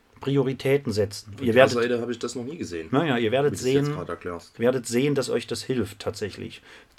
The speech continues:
Speaker 1: F-, macht lieber fünf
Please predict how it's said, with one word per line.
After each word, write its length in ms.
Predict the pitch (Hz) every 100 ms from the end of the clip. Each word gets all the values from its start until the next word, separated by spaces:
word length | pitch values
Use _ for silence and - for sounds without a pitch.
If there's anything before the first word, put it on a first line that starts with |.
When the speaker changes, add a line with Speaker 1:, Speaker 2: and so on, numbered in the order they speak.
| - _ -
Speaker 1:
F-, 180 | - - 123 - 143
macht 400 | 117 139 - 151
lieber 400 | 160 156 151 143 - - -
fünf 560 | - 151 180 - -